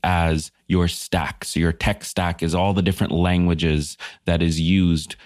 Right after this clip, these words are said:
to create your, your product or technology. Your marketing stack is all the different programs and methods that you use to create your marketing strategy and execute it.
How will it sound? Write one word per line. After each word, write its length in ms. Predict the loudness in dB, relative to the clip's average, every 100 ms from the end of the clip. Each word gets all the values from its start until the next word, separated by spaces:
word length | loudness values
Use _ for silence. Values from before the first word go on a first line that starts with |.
| _
to 220 | 0 0 0
create 500 | 0 0 2 0 -2
your, 380 | 0 0 -2 -2
your 160 | -2
product 540 | -4 -4 -2 -2 -4 -4
or 60 |
technology. 680 | -2 -4 -2 -2 -4 -6 -8 -8 -2
Your 100 | 2
marketing 480 | 2 0 0 -2
stack 360 | 0 0 0 0
is 100 | 2
all 140 | 2
the 80 | 2
different 300 | 0 -2 -4
programs 600 | -2 0 2 2 2 2
and 120 | 2 2
methods 420 | 2 0 -2 -2
that 100 | -2
you 140 | 0
use 340 | 0 2 0 -2
to 80 | -8
create 320 | -4 -2 0
your 100 | -2
marketing 380 | 0 -2 -2 -4
strategy 460 | -2 -2 -2 -2
and 100 | -4 -4
execute 500 | -6 -6 -4 -2
it. 140 | -2